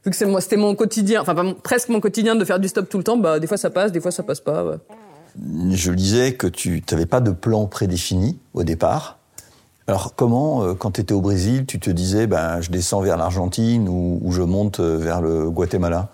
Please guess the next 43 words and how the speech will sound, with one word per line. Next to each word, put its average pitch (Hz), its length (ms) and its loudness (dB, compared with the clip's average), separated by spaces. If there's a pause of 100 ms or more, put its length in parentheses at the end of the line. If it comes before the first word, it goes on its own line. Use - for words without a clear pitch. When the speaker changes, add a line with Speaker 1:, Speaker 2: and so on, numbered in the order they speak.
Speaker 2:
Qu'est-ce 135 180 -2
qui 127 120 -6
t'amenait, 120 680 2
euh, 87 240 0 (200)
à 92 140 0
choisir 98 480 -2
telle 95 160 0
ou 90 80 -2
telle 90 200 0
direction ? 90 520 -2 (460)
Speaker 1:
Euh, 131 140 -6
alors, 131 200 -2
au 139 80 0
tout - 220 -4
début, 233 260 2
je 226 80 0
me 175 60 0
souviens, 214 160 -2
j'avais 185 140 2
des 151 120 0
guides 180 160 -2
de 196 100 0
voyage. 180 480 0 (540)
Speaker 2:
Ouais. 82 140 0
Speaker 1:
Moi, 180 140 0
j'ai 160 180 0
laissé, 165 280 -4
j'ai 151 180 -6
vite 175 200 -2
laissé 185 180 -2
tomber 185 220 0
parce 190 100 -6
que - 80 -8
ça, 143 140 -2
ça - 220 -6
fait, - 80 -12
c'est 147 240 -4
trop, 165 340 -2
ça 147 280 -4
pèse 170 180 -4
trop 175 160 -2
lourd. 170 180 0 (560)
Speaker 2:
<laughs> 123 60 0